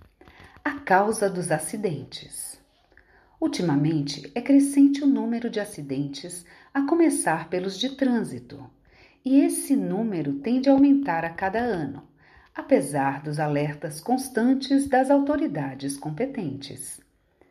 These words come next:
Diante disso, o que fazer? Uma vez que atualmente a verdadeira causa dos acidentes é totalmente desconhecida,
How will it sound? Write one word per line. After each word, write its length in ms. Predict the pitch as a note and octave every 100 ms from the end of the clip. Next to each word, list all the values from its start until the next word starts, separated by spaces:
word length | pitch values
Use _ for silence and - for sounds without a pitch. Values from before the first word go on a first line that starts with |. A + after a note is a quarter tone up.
| _ _ _ _ _
Diante 360 | - D#4 C4+ E3+
disso, 520 | D3 D#3 D3+ C3+ C4+
o 20 |
que 140 | C4+ D#4
fazer? 560 | - C#4 C#3+ A2 - - _ _ _ _ -
Uma 140 | G#3+
vez 300 | F#3+ B3 C4+
que 60 | B3
atualmente 680 | A#3 G#3+ F#3 F3 F#3 F3+ F#3
a 40 |
verdadeira 800 | F3 F3+ D#3 D3 F#3 A#3+ C#4+ C#4
causa 380 | C#4 B2 B2 B2+
dos 220 | - C#3
acidentes 720 | D3 D#3 D3+ F#3+ G#3 - G#3+ - - -
é 80 | C4+
totalmente 640 | C#4 D4+ D#4+ D4+ C#4+ C#4 C4+
desconhecida, 1080 | - - C4+ C#4+ C#4 - A#3 A3 A#3 A#3+